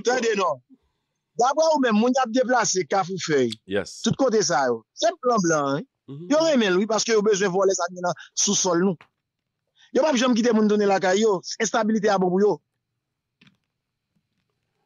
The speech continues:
Speaker 1: Se pa ke m rayi blan, m pa rayi blan. M pa kont ni Ameriken, ni Fransè,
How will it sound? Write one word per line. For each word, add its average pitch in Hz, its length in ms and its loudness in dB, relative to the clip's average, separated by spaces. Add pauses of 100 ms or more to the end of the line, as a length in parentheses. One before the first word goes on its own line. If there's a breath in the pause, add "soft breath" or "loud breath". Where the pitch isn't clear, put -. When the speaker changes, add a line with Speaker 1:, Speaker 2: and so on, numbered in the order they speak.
(140)
Speaker 1:
Se 262 160 0
pa 311 140 2
ke 262 100 2
m 220 80 4
rayi 220 240 2
blan, 269 140 4
m 226 60 2
pa 202 100 2
rayi 185 180 0
blan. 135 240 -2
M 147 100 -2
pa 196 140 0
kont 190 160 -2
ni 202 160 2
Ameriken, 208 580 2
ni 190 140 0
Fransè, 202 440 0